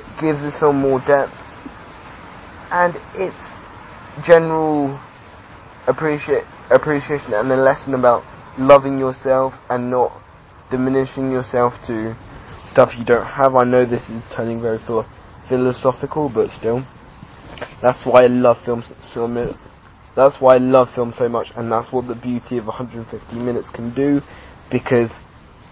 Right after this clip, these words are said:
the whole cinematic experience can make you think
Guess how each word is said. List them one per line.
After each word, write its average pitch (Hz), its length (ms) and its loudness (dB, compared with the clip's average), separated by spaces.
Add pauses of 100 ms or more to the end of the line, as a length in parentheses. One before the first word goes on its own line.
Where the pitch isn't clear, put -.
(540)
the 131 100 4
whole 143 260 6
cinematic 127 580 0 (160)
experience 117 600 0 (500)
can 127 360 0
make 127 280 0
you 123 100 -4 (100)
think 120 280 -4